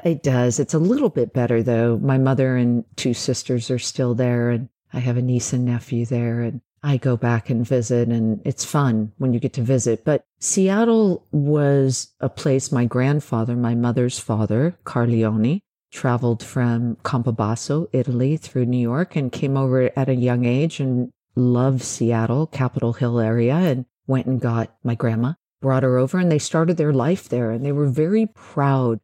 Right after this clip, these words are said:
Italians. They were so proud that they didn't want us to learn or speak anything but English in the house. But I was raised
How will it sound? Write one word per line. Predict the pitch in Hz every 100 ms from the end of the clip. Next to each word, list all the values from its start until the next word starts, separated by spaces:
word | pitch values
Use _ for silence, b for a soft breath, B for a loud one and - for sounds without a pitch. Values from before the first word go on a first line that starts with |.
| _
Italians. | - - 127 117 110 - - - _ _
They | 147
were | 143
so | - 196
proud | 202 - 127 117
that | 135 -
they |
didn't | 123 151 135
want | 131 127
us | 117
to | -
learn | 131 123 135 131 120 123 _
or | - 123
speak | 113 - - 156 139 -
anything | 151 160 143 143
but | - -
English | 135 123 117 -
in | 117
the |
house. | 104 120 107 - - - _ _
But | - 151
I | 139 180
was | 202 180 156
raised | 151 147 143 135 -